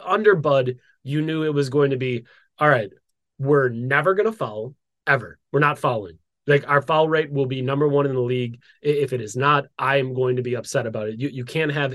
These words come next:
any unnecessary fouls. Keep your hands off. We do not want that to happen at all." They were gonna make sure you didn't get any shots at the rim, which is pretty easy when you had Brook Lopez standing there and Giannis also roaming the paint. Uh,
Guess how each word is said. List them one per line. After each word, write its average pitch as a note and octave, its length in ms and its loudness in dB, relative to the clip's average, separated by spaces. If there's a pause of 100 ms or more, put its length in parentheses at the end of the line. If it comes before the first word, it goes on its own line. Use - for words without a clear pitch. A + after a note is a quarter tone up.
any F3 380 2 (480)
unnecessary D3 760 0
fouls. - 280 -14
Keep E3 220 -6
your D#3+ 100 0
hands D3 260 2
off. C3+ 280 0 (240)
We D3 240 -4
do D3 120 2
not C3 380 -2
want C3 360 -4
that B2 160 -4
to C3 80 -6
happen A#2+ 500 -6 (280)
at C#3 220 2
all." G2 300 -12 (680)
They D3+ 160 4
were D3 80 4
gonna C#3+ 140 2
make C#3 160 0
sure D#3 140 -4
you D3 80 0
didn't C3+ 160 0
get C3+ 160 0
any D3+ 100 0
shots D#3 300 -2
at E3+ 100 -10
the D#3 80 -4
rim, B2+ 380 -2
which F3+ 160 0
is A#3+ 80 -8
pretty A#3+ 180 0
easy D3+ 320 0
when C#3 160 0
you C#3 100 0
had B2+ 280 0 (140)
Brook C#3 260 0
Lopez A#2+ 320 -4
standing A#2 240 -4
there A2+ 220 -2
and A2 140 -6
Giannis A2 520 -8 (200)
also A2+ 400 -6
roaming G#2+ 360 -6
the G#2 100 -16
paint. G#2+ 320 -12 (240)
Uh, A#2 360 -2